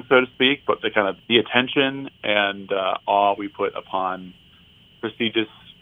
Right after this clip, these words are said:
movies or more dramatic movies, um, there's still a, a, a great amount of craft in genre filmmaking and in terms of the John Wick movies. And so I was just thinking about, like, the, the secret sauce or the special sauce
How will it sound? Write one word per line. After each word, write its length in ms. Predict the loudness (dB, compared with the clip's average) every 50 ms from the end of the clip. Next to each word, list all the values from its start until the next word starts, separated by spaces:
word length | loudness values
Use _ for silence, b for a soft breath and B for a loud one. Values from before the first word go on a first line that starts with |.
| _
movies 400 | -2 0 0 2 2 2 2 2 2 4
or 140 | 4 4 2 0
more 80 | -2 -4 -4 -4
dramatic 340 | -2 0 0 2 0 0 -2 -4
movies, 420 | -4 -4 -2 -2 -4 -4 -4 -8 -12 -18 -20 -20 _ _
um, 400 | 0 4 4 6 6 4 2 0 -2
there's 160 | -4 -4 -4 0
still 220 | 4 4 4 4 4 0 -4 -12 -12
a, 80 | -12 -12 -14 -14 -8 -6
a, 80 | -6 -6 -6 -6 -8 -8
a 20 | -2 0
great 140 | 2 2 2
amount 240 | 2 2 0 0 -2
of 80 | -6
craft 480 | -8 -2 0 0 2 2 0 -2 _ _ -20 -20 _ -12
in 240 | -10 -10 -10 -8 -6
genre 320 | -2 0 0 0 -2 -4 -6 -8
filmmaking 520 | -8 -10 -8 -10 -10 -10 -10 -10 -10 -10 -10 -10 -10
and 60 | -8 -10 -10 -12
in 60 | -14 -10 -6 -6
terms 160 | -6 -6 -6
of 60 | -6
the 100 | -6 -2 0
John 160 | 0 0 0
Wick 160 | -2 -4 -4 -4 -6 -8
movies. 320 | -6 -6 -6 -8 -8 -10 -8 _
And 140 | -2 -2 0
so 60 | 2 2
I 80 | 2 0
was 100 | 0 -4
just 140 | -6 -8
thinking 240 | -8 -6 -6 -6 -4
about, 320 | 0 2 2 2 2 2 0
like, 160 | -2 -2 -2 -4
the, 420 | -2 0 2 2 2 2 2 0 -2 -6 -8 -10
the 80 | -10 -10 -8
secret 280 | -10 -10 -6 -6 -8 -4 0
sauce 340 | 2 4 4 4 2 -4 -10 _ _ _ _ _ _ _ -2
or 140 | 0 0 0
the 80 | 0 -2
special 320 | -4 -4 -4 -4 -6 -10 -6
sauce 320 | -4 -4 -4 -4 -6 -10